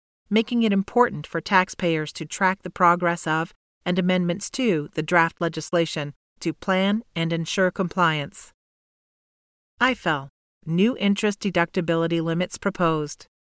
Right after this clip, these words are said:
The government released draft legislation creating a new limit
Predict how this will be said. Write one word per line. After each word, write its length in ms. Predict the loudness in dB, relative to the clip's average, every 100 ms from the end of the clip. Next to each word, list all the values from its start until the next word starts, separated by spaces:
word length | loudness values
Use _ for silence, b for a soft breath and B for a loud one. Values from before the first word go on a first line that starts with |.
| _ _ _ _ _ _ _
The 80 | -2
government 460 | 0 2 2 0 0
released 520 | 2 4 2 -2 -4
draft 380 | 4 6 6 2
legislation 720 | 0 0 0 2 2 -4 -4
creating 440 | -4 2 4 4 2
a 60 |
new 320 | 0 2 2 2
limit 400 | 2 2 0